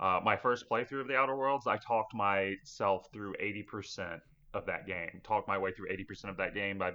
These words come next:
being, like, a persuasive sort of gunslinger. Like, I could use violence when I wanted to, but most of the time it was just like, well, I'm going to lie, I'm going to charm, I'm going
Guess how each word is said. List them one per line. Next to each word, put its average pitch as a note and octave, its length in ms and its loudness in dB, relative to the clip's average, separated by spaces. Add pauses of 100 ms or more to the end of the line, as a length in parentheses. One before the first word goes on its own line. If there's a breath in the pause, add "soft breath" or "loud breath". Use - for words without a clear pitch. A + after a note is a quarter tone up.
being, F2+ 180 -8
like, F2+ 240 -6 (680 soft breath)
a A2 80 4
persuasive G2+ 1000 -2
sort G2 260 -4
of F#2 160 -8
gunslinger. G#2+ 880 -2
Like, F#2+ 200 -2
I F#2+ 80 2
could F2+ 180 -10
use A2+ 300 -8
violence G2 520 -2
when G2+ 120 -2
I F2 80 0 (100)
wanted G#2+ 460 -2
to, D#3+ 400 -2 (640 soft breath)
but G2+ 360 6
most A2+ 360 2
of A#2 40 -2
the A2 60 2
time G#2 320 2
it - 60 -6
was F#2+ 100 -8
just G#2 180 -8
like, F#2+ 220 2
well, G2 200 4
I'm F#2+ 140 0
going F#2+ 200 -2
to F#2+ 180 -12
lie, G2 300 4
I'm G#2 120 -2
going F2+ 180 -6
to - 120 -20
charm, G2 400 0
I'm F#2+ 140 -2
going F2+ 240 -6